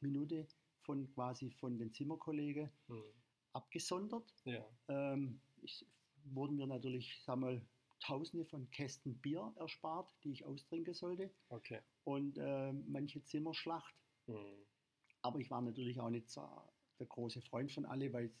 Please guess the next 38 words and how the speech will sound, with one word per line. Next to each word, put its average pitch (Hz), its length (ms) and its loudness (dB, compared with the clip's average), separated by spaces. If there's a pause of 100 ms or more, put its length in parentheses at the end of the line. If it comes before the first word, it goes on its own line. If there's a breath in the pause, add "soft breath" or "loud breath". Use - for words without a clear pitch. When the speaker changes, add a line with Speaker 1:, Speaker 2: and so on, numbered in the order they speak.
Speaker 1:
es 120 120 -2
Speaker 2:
Ja, 107 80 -6
Speaker 1:
hieß 131 160 2
Speaker 2:
klar. - 120 -2
Speaker 1:
immer, 135 220 4
der 123 140 2
ist 113 160 -4
so 127 80 -2
ein 113 100 -2
bisschen 117 260 -2
Einzelgänger. 127 580 -2
Aber 123 160 -4
Speaker 2:
Mhm. 107 220 -4
Speaker 1:
ich 107 80 -6
hab 139 80 -4
die 131 100 -2
Zeit 143 220 0
genutzt, 139 420 0
Speaker 2:
Mhm. 135 120 2
Speaker 1:
meine 123 340 4
theoretische 123 480 0
Prüfung 170 500 0 (400 loud breath)
für 120 120 -4
die 113 100 -4
Fliegerei 123 600 2
und 127 100 2
für 131 80 -2
den 123 140 2
Speaker 2:
Ja. - 40 -14
Speaker 1:
Flugfunk, 175 720 0
alles 120 240 0
zu - 140 -2
Speaker 2:
Ja. 139 80 4
Speaker 1:
machen. 180 200 -2 (100)
Speaker 2:
Okay. 131 340 -2 (200)
Speaker 1:
Und 131 220 2
hab 131 140 -2
noch 120 200 0